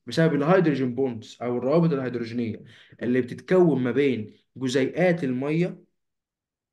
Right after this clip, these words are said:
بتخلي شكل المية تتشكل في حاجة اسمها الهكسجون أو الشكل السداسي.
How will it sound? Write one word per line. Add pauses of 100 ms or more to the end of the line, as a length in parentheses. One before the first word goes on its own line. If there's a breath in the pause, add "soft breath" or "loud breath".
(460)
بتخلي
شكل
المية (200)
تتشكل
في
حاجة
اسمها (220 loud breath)
الهكسجون (320)
أو
الشكل
السداسي.